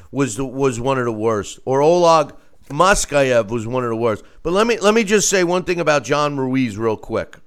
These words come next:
all right? John Ruiz, boring fighter? Yes. Yes. Even more boring than Floyd Mayweather. I mean, this guy was boring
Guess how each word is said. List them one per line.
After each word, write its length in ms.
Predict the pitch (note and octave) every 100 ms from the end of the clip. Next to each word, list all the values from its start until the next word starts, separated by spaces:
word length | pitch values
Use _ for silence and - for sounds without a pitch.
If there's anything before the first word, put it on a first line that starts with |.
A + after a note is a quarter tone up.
| -
all 80 |
right? 260 | G2+ B2 C3+ - - - - - -
John 460 | - E3 G3+ G#3+
Ruiz, 800 | G3 F#3 E3+ E3+ B2+ C#2+ - - - - - - - - -
boring 440 | C#3 E3 F#3 G3
fighter? 580 | F#3+ C#3+ E3+ E3+ F3 D#3 - - -
Yes. 720 | G2 G2+ F#2 D#2+ - - - - - -
Yes. 720 | - B2+ D3 D#3 B2 G#2 - - - - A#2+
Even 280 | F3 D#3+
more 180 | D#3 D#3+
boring 440 | D#3 D3+ D#3+ D#3 D3+
than 120 | C#3
Floyd 380 | - D#3 D#3 C#3
Mayweather. 440 | D3 D#3 C#3 G#2+ -
I 80 | -
mean, 160 | D#3 D#3
this 180 | F3
guy 280 | - E3+ D#3+
was 220 | D3 C3+
boring 680 | G#2+ F#2+ C#3+ E3+ F#3 C#3+ D#2